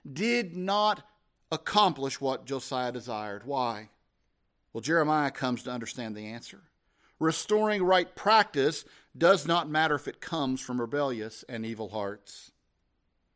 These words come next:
I want you to think about that for a moment. Restoring right practice does not matter if it comes from rebellious and evil hearts. In other words, it won't long last if the people are just running through the motions,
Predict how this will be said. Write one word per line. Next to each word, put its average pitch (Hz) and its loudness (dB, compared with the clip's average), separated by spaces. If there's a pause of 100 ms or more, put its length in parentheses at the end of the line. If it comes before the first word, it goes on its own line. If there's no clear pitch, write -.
(380)
I 135 -10
want 151 -6
you 170 -8
to 156 -16
think 160 -4
about 123 -2
that 117 -6
for - -12
a 113 -6
moment. 107 -8 (560)
Restoring 214 2
right 185 2
practice 160 0 (340)
does 185 6
not 202 0
matter 127 0 (180)
if 147 -2
it 156 -4
comes 147 0
from 135 -2
rebellious 127 0
and 117 -10
evil 123 -2
hearts. 139 -4
In 165 -2
other 208 2
words, 175 0 (200)
it 202 0
won't 208 2
long 202 -2
last 226 0 (680)
if 175 -2
the 185 2
people 208 0
are 214 4
just 180 2
running 202 0
through 214 -2
the 226 8
motions, 220 -2